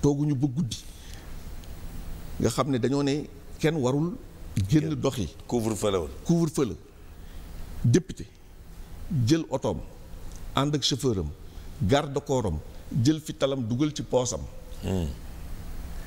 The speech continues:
Speaker 1: Dem ci benn bërëb bu nga xam ne nee nañu massage la yow. Nga xam ne am na lu ñu ci wax Adji Sarr nee na foofu ku fay dugg ci biir doo,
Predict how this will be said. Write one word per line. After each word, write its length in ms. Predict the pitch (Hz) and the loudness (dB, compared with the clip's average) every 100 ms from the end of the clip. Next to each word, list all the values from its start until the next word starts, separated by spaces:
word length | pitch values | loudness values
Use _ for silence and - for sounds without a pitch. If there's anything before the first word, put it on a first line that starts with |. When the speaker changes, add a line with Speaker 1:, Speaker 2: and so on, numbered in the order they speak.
| - | 0
Speaker 1:
Dem 280 | 113 147 175 | 4 4 4
ci 100 | 151 | 0
benn 240 | 127 160 139 | 2 2 2
bërëb 260 | 135 175 - - - | 0 -2 -6 -14 -2
bu 140 | 123 | 2
nga 120 | 151 | 2
xam 180 | 165 143 | 2 0
ne 80 | 135 | 2
nee 180 | 127 143 | 4 4
nañu 180 | 151 131 | 4 4
massage 480 | 113 135 135 123 113 | 4 4 4 2 4
la 80 | |
yow. 200 | 127 139 107 - - - - - - - | 4 2 0 -4 -12 -12 -10 -10 -8 -2
Nga 120 | - | 0
xam 160 | 113 127 | 2 2
ne 60 | 151 - - - | 0 -2 -6 -2
am 140 | 110 120 | 0 2
na 80 | |
lu 140 | 120 120 | 2 4
ñu 380 | 120 113 110 104 - - 107 101 | 2 2 0 -2 -6 -4 -2 2
ci 100 | 139 | 2
wax 160 | 135 - | 2 0
Adji 140 | 107 | 2
Sarr 200 | 127 117 | 2 2
nee 120 | 123 | 2
na 80 | 117 | 2
foofu 220 | 131 113 | 0 0
ku 60 | 151 | 2
fay 160 | 160 | 2
dugg 220 | 143 135 135 | 2 -2 0
ci 80 | 113 | 2
biir 220 | 117 117 | 2 2
doo, 160 | 110 | 0